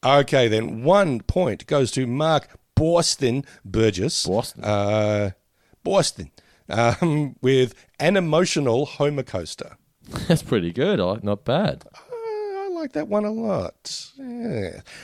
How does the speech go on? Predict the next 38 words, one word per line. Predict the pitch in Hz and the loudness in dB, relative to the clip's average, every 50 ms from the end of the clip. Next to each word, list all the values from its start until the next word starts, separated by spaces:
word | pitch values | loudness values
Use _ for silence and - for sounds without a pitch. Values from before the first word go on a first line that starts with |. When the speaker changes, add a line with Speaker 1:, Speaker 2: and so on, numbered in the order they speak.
| - - | -6 0
Speaker 1:
Now, | 127 139 143 | 2 2 2
two | - 190 202 - | 4 2 0 2
points | - 208 190 127 90 - - - - - - - - - _ _ _ _ _ | 2 0 0 0 -2 -4 -8 -8 -6 -6 -8 -8 -10 -14 _ _ _ _ _
go | - 110 113 | -2 0 0
to | 107 113 113 110 | 2 2 2 2
our | 110 110 | 2 0
man, | 117 120 120 117 123 - - - | 0 2 2 0 0 -2 -2 -2
Alistair | 151 190 202 190 - - 185 170 | 0 2 2 0 0 0 -2 -2
Dunnock, | 139 117 117 143 180 196 185 - - _ - - - - - _ _ _ _ - - - | -2 0 0 2 2 2 2 0 -2 _ -14 -16 -16 -16 -20 _ _ _ _ -20 -12 -12
because | 147 120 151 147 139 120 - - - _ _ _ _ _ _ - | -2 2 4 4 4 2 0 -6 -8 _ _ _ _ _ _ -8
not | 147 147 165 180 180 | -2 0 0 0 2
just | - 170 151 - - | 0 -2 -2 -2 -2
for | 147 139 135 131 127 120 | 0 2 4 4 2 2
the, | 110 107 110 107 104 104 101 101 | 0 0 0 0 0 0 0 0
uh, | 98 104 101 92 | 0 0 0 -2
quality, | - - - 156 175 180 160 185 175 160 | -4 -2 0 0 0 2 0 -2 -2 -2
but | 135 123 | 0 0
also | 123 131 131 - 131 117 | 2 2 2 2 2 0
quantity, | 107 - - 131 123 110 117 120 | 0 0 0 0 0 0 -2 -2
'cause | 107 113 101 | -2 -2 -4
he | 107 | 0
gave | 110 123 123 | 0 0 0
us | 113 120 | -2 -4
a | 113 | -10
couple | - - 156 156 - 123 | -4 -2 -2 -2 -2 -4
of | 98 87 | -4 -4
good | 92 - 82 | -4 -6 -6
ones | 82 80 80 - | -8 -10 -10 -12
here. | - 80 92 - - - - - - - - - _ - _ _ _ | -10 -10 -10 -12 -12 -14 -20 -20 -20 -20 -20 -20 _ -20 _ _ _
One | 113 107 113 117 | -2 0 2 2
that | 110 107 | 4 4
I | 104 104 | 2 4
liked | 101 107 104 95 - | 4 2 2 2 0
was, | 101 98 - - - _ | -2 -2 -4 -6 -12 _
"Hello, | - 151 190 208 185 | -2 0 0 0 0
Mudder. | 147 139 143 139 143 143 131 - _ _ _ _ | 0 0 2 2 2 2 0 -2 _ _ _ _
Hello, | _ 170 170 147 113 | _ 0 2 2 2
Fadder. | - - 113 110 113 113 110 107 | 0 0 0 0 2 2 0 0